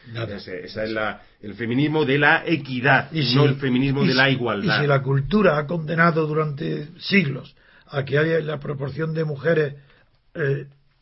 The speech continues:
Speaker 1: iguales que los mejores hombres en capacidad sean menores, pues menores tienen que ser su representación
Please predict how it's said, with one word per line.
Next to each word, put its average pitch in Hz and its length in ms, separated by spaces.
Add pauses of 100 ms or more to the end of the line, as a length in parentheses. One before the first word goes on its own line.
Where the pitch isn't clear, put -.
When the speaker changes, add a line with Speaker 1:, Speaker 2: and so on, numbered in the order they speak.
(220)
Speaker 1:
iguales 175 640
que 143 160
los 143 120
mejores 139 480
hombres 151 300 (720)
en 117 160
capacidad 135 680 (300)
sean 147 340
menores, 170 460 (200)
pues 113 180
menores 139 460
tienen 180 220
que 175 100
ser 165 160
su 196 160
representación 165 800